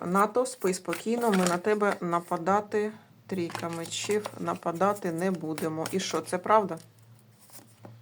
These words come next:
М, плани імператора. Ха. Плани в п-, в імператора є свої плани. Я б сказала, навіть не в імператора, а в цієї імперії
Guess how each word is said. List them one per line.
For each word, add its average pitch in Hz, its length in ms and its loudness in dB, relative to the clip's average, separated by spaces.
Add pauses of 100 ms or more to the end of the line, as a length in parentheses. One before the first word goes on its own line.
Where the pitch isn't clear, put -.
(880)
М, 185 240 -4
плани 208 520 6 (1200)
імператора. 185 920 6 (760)
Ха. 294 220 2 (760)
Плани 233 400 8
в - 340 -10
п-, - 220 -2
в 202 140 10
імператора 240 880 8
є 190 380 0
свої 175 420 -2
плани. 160 440 0
Я 185 100 0
б 196 60 -10
сказала, 196 300 0
навіть 190 280 2
не 190 100 2
в 190 40 4
імператора, 190 680 4
а 160 80 2
в 160 60 -2
цієї 185 540 0
імперії 196 680 2